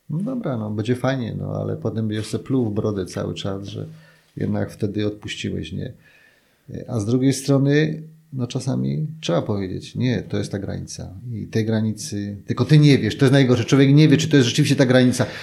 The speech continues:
ciągle się mu wydaje, że może ją jeszcze przesunąć, nie? No i dlatego tyle ludzi ginie.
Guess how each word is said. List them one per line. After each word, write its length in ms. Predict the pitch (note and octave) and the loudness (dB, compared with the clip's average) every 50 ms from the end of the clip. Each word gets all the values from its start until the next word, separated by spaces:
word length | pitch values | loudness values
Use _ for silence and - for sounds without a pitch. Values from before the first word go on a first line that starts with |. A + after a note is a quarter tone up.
| - | -2
ciągle 260 | - - D3+ D3+ D3 D3+ | 2 4 6 6 6 6
się 100 | D3+ D3 | 4 2
mu 120 | C#3 B2+ | 2 2
wydaje, 320 | C3+ C3 B2 C#3 C3+ C3+ | 2 4 4 6 6 6
że 100 | A#2 B2 | 6 4
może 260 | B2+ C3+ C3+ A#2+ C3 C3 | 4 4 6 6 6 6
ją 100 | B2+ C3 | 6 4
jeszcze 280 | C3 B2 B2 - C3 | 4 2 2 0 -2
przesunąć, 540 | - - - - - B2 A2+ G#2 G2 F#2 - | 0 0 -2 -2 0 -2 -2 -2 -2 -4 -4
nie? 100 | A#2+ A#2 C#3+ G3 - - - - - - - - - _ _ _ _ _ _ _ - - - A2 A2+ A#2 | -6 -6 -8 -10 -12 -14 -16 -18 -18 -20 -20 -20 -20 _ _ _ _ _ _ _ -8 -4 -2 0 0 0
No 140 | A#2 A#2 | 0 0
i 60 | A#2 A#2+ | 0 0
dlatego 600 | - G#2+ - - - - E2+ F2 F2 E2+ E2+ F2 - - - - - - - - - - - _ _ _ - | -2 -2 -4 -4 -6 -8 -6 -8 -6 -6 -8 -10 -12 -14 -18 -20 -20 -20 -20 -20 -20 -20 -20 _ _ _ -6
tyle 160 | - A2+ G#2 | -2 -2 -2
ludzi 260 | G2 G2 G2 G2 G#2 A2 | -2 -2 -4 -6 -8 -8
ginie. 340 | G#2 G2+ F2 - - - | -8 -8 -10 -10 -10 -12